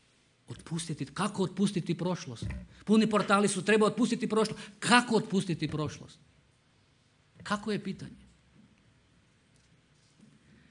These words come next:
Jedno od mnogih imena kojim se Bog predstavlja nama ljudima, on se predstavio. Jedna od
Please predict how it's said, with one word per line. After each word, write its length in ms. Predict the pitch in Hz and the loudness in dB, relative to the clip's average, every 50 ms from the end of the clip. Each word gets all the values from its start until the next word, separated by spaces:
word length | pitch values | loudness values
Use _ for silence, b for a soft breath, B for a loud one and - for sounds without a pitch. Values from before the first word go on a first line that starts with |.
| b b b b b b b b b b b b b b b b - - - - | b b b b b b b b b b b b b b b b -20 -20 -10 -4
Jedno 280 | - 170 240 233 233 233 | 0 0 2 2 2 0
od 120 | 190 170 | 0 0
mnogih 420 | 170 185 233 247 220 214 170 208 190 | 0 0 0 0 0 -2 -2 -2 -2
imena 320 | 170 175 196 208 202 180 | -2 -2 0 0 -2 -2
kojim 200 | - 190 185 170 | 0 -2 -2 -2
se 120 | - 175 | -2 -2
Bog 160 | 151 180 196 196 - - - - - | -2 -4 -4 -6 -8 -16 -20 -16 -10
predstavlja 520 | - 156 147 - - 185 208 226 170 151 143 | -6 -6 -6 -4 -4 -4 -4 -2 -2 -4 -4
nama 280 | 139 139 135 131 127 | -4 -4 -6 -6 -6
ljudima, 380 | 123 123 123 120 117 110 98 - - | -6 -6 -6 -8 -8 -12 -12 -10 -6
on 120 | 214 254 | -6 -4
se 140 | 247 180 143 | -4 -6 -6
predstavio. 580 | 139 127 - - - 170 233 214 165 120 - - - - _ _ - - - - - - - - - - - - - - B B B B B - | -8 -8 -8 -8 -8 -8 -10 -10 -12 -14 -16 -18 -20 -20 _ _ -20 -18 -16 -16 -18 -18 -20 -20 -20 -20 -20 -20 -20 -20 B B B B B -4
Jedna 320 | 131 175 226 220 220 214 196 | 0 2 2 2 0 -2 -4
od 260 | 180 151 - - | -4 -6 -8 -12